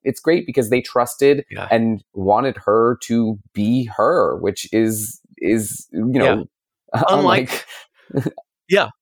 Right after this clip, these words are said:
Speaker 2: Unlike that McDonald's audition, which is just a wild
Speaker 1: Ugh.
Speaker 2: story.
Speaker 1: Well, I, I will
Speaker 2: Ugh.
Speaker 1: tell you, as someone that, as someone, you know, I, someone that, that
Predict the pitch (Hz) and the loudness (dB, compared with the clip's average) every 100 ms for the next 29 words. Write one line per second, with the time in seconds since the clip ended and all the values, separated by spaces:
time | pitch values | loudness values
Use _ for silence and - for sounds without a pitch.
0 | _ - 196 220 214 226 196 196 180 185 | _ -2 2 2 2 2 0 -2 2 2
1 | 208 180 160 131 131 131 143 175 139 135 | 2 2 2 2 0 0 0 -2 -2 0
2 | 190 - 143 143 165 160 151 107 - 123 | 2 4 0 2 2 4 4 2 0 2
3 | 110 135 190 165 - 156 127 147 135 127 | 2 2 2 2 2 2 2 2 2 4
4 | 131 - 143 135 120 110 - 123 143 135 | 2 2 2 2 2 2 -4 0 2 2
5 | 127 117 73 71 98 80 87 92 - - | 0 -4 -6 -4 -2 -2 -2 -4 -8 -12
6 | 57 90 139 139 131 113 - - 107 | -8 -2 2 2 2 0 -4 0 0